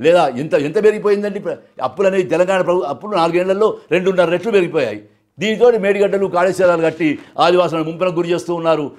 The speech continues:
చాలా అందంగా ఉన్నాయి కవుల రచయితలు తీసుకొని చూపెడుతూ ఉన్నారు. కనుక అభివృద్ధి ఎవరి కోసము? చాలా మౌలికమైన ప్రశ్న ఇది.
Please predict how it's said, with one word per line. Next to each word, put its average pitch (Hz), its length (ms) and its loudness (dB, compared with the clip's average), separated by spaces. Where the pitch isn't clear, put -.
చాలా 151 140 2
అందంగా 175 340 0
ఉన్నాయి 160 260 2
కవుల 151 260 0
రచయితలు 139 360 -4
తీసుకొని 123 320 -12
చూపెడుతూ 95 280 -12
ఉన్నారు. 73 240 -20
కనుక 240 140 2
అభివృద్ధి 247 460 2
ఎవరి 208 220 4
కోసము? 143 520 -4
చాలా 147 120 2
మౌలికమైన 226 540 2
ప్రశ్న 190 240 -2
ఇది. 175 440 -2